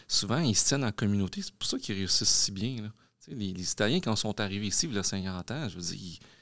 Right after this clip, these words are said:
ils ont créé plein, plein, plein d'entreprises qui fonctionnent, là, tu sais.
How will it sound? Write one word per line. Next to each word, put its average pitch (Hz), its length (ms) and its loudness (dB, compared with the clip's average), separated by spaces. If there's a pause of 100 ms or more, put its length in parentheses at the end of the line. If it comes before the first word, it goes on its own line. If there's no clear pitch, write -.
(260)
ils 92 60 -10
ont 85 140 -6 (180)
créé 131 240 -6
plein, - 380 -6
plein, 107 240 -2
plein 135 180 -2
d'entreprises 104 640 -4
qui - 120 -8
fonctionnent, - 800 -6
là, 151 160 -4
tu - 80 -10
sais. - 60 -12